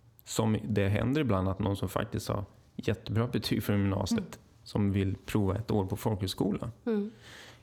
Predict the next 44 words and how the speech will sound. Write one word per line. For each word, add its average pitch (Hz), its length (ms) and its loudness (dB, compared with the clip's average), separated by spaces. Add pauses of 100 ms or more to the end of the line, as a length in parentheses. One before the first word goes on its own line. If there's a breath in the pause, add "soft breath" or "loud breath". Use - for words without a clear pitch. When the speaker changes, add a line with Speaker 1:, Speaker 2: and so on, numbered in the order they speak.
Speaker 1:
Som 107 220 2
det 120 60 2
är 135 40 2
ett 135 120 0
annat 107 260 2
sätt - 260 -2
att 92 60 0
studera, 98 360 0
som 95 140 2
vi 92 60 4
hör 95 120 4
Victor 98 280 -2
berätta 107 380 0
också, - 240 -4
än 92 260 -2 (140)
kanske 95 280 -4
på 95 300 -4 (160)
reguljär 92 480 0 (880 loud breath)
Speaker 2:
Lyckas, 214 160 2
Speaker 1:
gymnasie. 240 520 2
Speaker 2:
lyckas 214 360 0
ni 240 100 2
då 226 100 0
bättre 202 520 0
också 190 260 -2
med 190 120 0
de 185 180 0
som 190 180 -4
kommer 180 340 0
som 185 200 -2
kanske 175 260 -4
har 247 340 0
A 208 100 0
D 208 180 -2
H 233 340 -4
D 190 140 0
eller 196 160 2
någon 208 180 0
annan 202 240 0
problematik 269 800 -4
än 202 180 -2
vad 196 140 0
gymnasieskolan 196 840 -2
gör? 196 220 -2